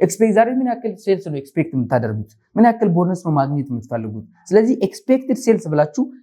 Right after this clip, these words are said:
ትላንትና ላይ ክሎዚንግ የሰራችላቸው ዛሬ እከፍላለሁ፣ ነገ እከፍላለሁ እያሉ የተቀመጡትን ሰዎችን ማለት ነው። ሜይ ቢ ክላ-፣ ትላንትና ክሎዚንግ የሰራሁላችሁ ሰዎች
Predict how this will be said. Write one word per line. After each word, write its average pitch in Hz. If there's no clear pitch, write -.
ትላንትና 180
ላይ 220
ክሎዚንግ 196
የሰራችላቸው 170
ዛሬ 139
እከፍላለሁ፣ 170
ነገ 143
እከፍላለሁ 165
እያሉ 170
የተቀመጡትን 196
ሰዎችን 175
ማለት 156
ነው። 240
ሜይ 190
ቢ 180
ክላ-፣ 156
ትላንትና 165
ክሎዚንግ 175
የሰራሁላችሁ 180
ሰዎች 254